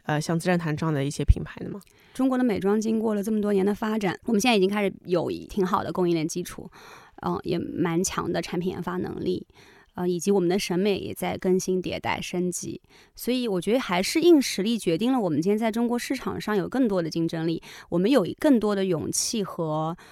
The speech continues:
Speaker 2: 信心，可以与国外百年品牌共同赢得消费者的喜爱。那我们还是回到几个我们能够做的点啊，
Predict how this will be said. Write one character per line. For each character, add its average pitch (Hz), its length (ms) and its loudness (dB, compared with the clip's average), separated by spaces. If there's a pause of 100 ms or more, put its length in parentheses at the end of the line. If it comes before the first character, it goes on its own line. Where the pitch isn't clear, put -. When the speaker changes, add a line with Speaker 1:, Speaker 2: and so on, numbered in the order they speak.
Speaker 2:
信 269 260 2
心， 320 260 6 (300)
可 202 160 -2
以 226 120 0
与 214 460 -2
国 180 180 -2
外 214 220 2
百 180 260 -2
年 190 200 -4
品 208 240 -6
牌 - 340 -8 (220)
共 294 180 4
同 190 160 0
赢 185 220 0
得 165 380 -4 (200)
消 220 220 -2
费 214 160 -2
者 - 160 -8
的 - 100 -8
喜 - 220 -6
爱。 190 260 -4 (520)
那 190 480 4
我 156 200 -2
们 165 80 2
还 196 120 0
是 285 80 6
回 220 160 2
到 247 160 2
几 - 180 -4
个 170 100 0
我 165 140 4
们 101 180 0
能 110 140 0
够 208 160 0
做 208 100 -4
的 190 140 -4 (140)
点 - 200 -4 (140)
啊， 170 160 -14